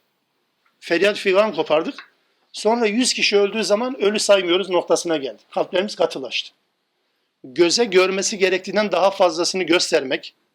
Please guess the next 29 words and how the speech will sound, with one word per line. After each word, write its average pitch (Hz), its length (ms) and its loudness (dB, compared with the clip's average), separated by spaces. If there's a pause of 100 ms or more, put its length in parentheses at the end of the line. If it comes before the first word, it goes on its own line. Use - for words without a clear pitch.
(560)
kulağa 180 320 0
işitmemesi 202 720 -2
gerekenleri 180 560 -2
işittirmek, 170 720 -4 (500)
beraberinde 185 520 0
sorumluluk 185 560 -2
alanını 180 300 0
genişletir 165 600 -2
kim 190 140 -2
ne 185 120 2
derse 160 280 0
desin. 117 300 -8 (280)
O 190 80 2
açıdan 214 280 2
altında 175 380 2
kalıyoruz. 117 480 -6 (640)
Bu 180 120 2
hadisi 190 280 0
tekrar 175 320 0
hatırlatayım. 151 560 -4 (680)
Bulunduğunuz 208 540 0
coğrafyanın 202 540 2
dışında 190 280 0
bir 202 40 0
yerde 202 220 2
günah 190 300 0
işlendi. 196 520 -2 (520)
İşlenen 208 600 -2
günah 190 440 0